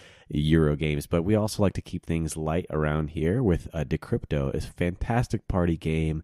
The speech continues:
I think it really takes, um, this idea of, like, codes that you're trying to communicate, clues you're trying to communicate to your team,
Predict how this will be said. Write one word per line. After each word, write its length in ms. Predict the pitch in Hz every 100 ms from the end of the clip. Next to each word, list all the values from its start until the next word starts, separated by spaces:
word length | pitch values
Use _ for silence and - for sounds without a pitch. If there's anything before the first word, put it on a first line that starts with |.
| _ - _
I 80 | -
think 300 | - 90 82
it 80 | 78
really 340 | 82 110 113
takes, 480 | 104 92 92 - - -
um, 340 | 85 73 71
this 220 | - 80 -
idea 480 | 82 80 82 82
of, 260 | 80 76 71
like, 280 | 71 73 _
codes 360 | - 107 113 -
that 100 | -
you're 80 | 85
trying 160 | 90
to 80 | 80
communicate, 600 | - 82 87 87 - -
clues 260 | - 120 113
you're 80 | 90
trying 160 | 87
to 80 | -
communicate 400 | 90 78 82 -
to 100 | 82
your 120 | 76
team, 480 | - 95 98 98